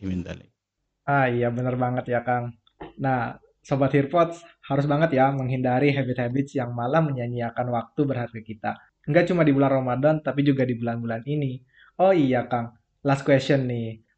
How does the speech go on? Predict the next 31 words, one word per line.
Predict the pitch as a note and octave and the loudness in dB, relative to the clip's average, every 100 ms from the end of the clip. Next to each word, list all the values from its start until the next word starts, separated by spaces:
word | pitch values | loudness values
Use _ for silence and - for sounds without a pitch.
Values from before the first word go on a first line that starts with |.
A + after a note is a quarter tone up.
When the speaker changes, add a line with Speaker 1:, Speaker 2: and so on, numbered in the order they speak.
| - | 2
Speaker 2:
Boleh | D3+ E3+ | 6 6
dong | D3 C#3 C#3 | 6 4 0
bagi | C#3 C3 C#3 C#3+ | -2 0 0 2
tips | C#3+ - | -2 -2
supaya | C#3 C3 C#3 | -4 0 2
bisa | C3+ B2 C#3 | 0 -4 -4
menghindari | C3 B2+ A#2+ A2+ D3 E3 | -4 -4 -4 -2 -4 -4
atau | B2 A#2+ C#3+ | -6 -2 0
bahkan | C#3 B2+ D#3 | 0 0 0
tidak | D3+ C3 C3 | -2 -2 -4
melakukan | B2 A#2+ C3+ C#3 | -4 -4 -4 -2
bad | C3 - | -2 -4
habit | B2 B2+ D#3 D3+ | -6 0 -2 0
yang | C3 B2 A#2+ B2 | 0 0 -2 -8
seperti | - - B2 | -10 -10 -4
Akang | B2 B2+ B2 | -4 -2 -4
bilang | A#2+ B2 | -2 0
tadi. | D3+ D#3+ C3 C3+ _ _ _ _ _ _ _ _ _ _ _ _ | 0 0 -2 -4 _ _ _ _ _ _ _ _ _ _ _ _
Speaker 1:
Hmm, | C#3+ C3+ B2+ B2 | 6 8 8 8
Speaker 2:
Gimana, | A#2+ A#2+ | 6 4
Kang? | A#2 A2+ - _ _ _ _ _ _ | 0 -4 -10 _ _ _ _ _ _
Speaker 1:
pertama, | - - E3 C#3 A2 G#2+ | -10 4 6 8 6 2
Malik, | A2+ A2 A2 | 2 2 2
ya, | G#2 G2+ - | -2 -6 -2
ini | B2+ D#3+ D#3+ | 2 4 2
kembali | - B2 A2 A2 A#2 B2 | 2 4 4 2 0 -2
kepada | A2+ - G#2+ - A2 A2 | -4 -4 -6 -4 -2 -2
diri | - G#2+ G2+ | -4 -8 -6
kita | G2 G2+ | -8 -4
masing-masing | G2+ G2+ G#2 G2+ G#2 G2+ | -2 -2 -2 -2 0 -2
sendiri. | G2+ F#2+ F#2+ | -2 -4 -6